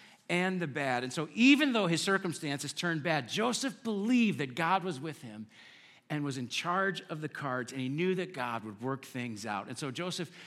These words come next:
chooses to trust God while he lives as a slave. And it seems like things are just gonna go really, really well for him. But then Joseph gets another, uh, card, and, uh, this is the Joker. Yeah, and, uh, I'm gonna call this the wild,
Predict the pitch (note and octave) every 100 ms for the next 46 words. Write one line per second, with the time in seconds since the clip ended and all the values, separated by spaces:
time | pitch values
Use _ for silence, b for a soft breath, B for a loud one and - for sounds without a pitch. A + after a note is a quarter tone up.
0 | B - G#3+ A3 C#3 C3 - B C3+ -
1 | - G#3 G3+ D#3+ D#3+ D3 A#2 A#2+ C3 B2+
2 | C#3 D3+ B2+ A#2+ A2 D3 A#2+ G2+ - _
3 | b b b b G3+ F#3 F3+ A3+ B3 F3+
4 | D#3 F#3 F#3 D#3+ E3 - E3 C#3 E3+ E3
5 | E3+ F3+ E3 B B F3+ E3+ D3 E3+ F#3
6 | F3+ C3+ D3 C#3+ E3 E3+ C3 A3+ A#3+ D3+
7 | C3+ - B B B F3 - D#3 C#3+ D3
8 | E3+ G#3 G3+ D3+ A#2 - B2+ - - C3
9 | C3+ D#3+ D#3 B B B D3+ D#3 D#3 D3
10 | D3+ D3+ D3 F3+ D#3 C3+ G#2+ D#3 E3+ A2
11 | F#2+ - _ _ _ _ _ - C#3+ A#2+
12 | G#2+ - C#3+ D3 C#3 C#3 F3+ A3+ - F3
13 | D3+ F3+ D#3 - - B B B C3 B2+
14 | B2+ C3+ C3+ A#2+ G2